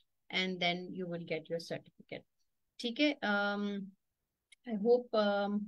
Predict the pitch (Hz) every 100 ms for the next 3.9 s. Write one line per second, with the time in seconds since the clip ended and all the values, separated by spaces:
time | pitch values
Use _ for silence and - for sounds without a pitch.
0 | - _ _ - 202 196 190 190 190 190
1 | 180 180 185 185 180 185 _ _ _ _
2 | 190 190 214 214 214 190 190 196 196 214
3 | 214 208 226 214 220 220 202 208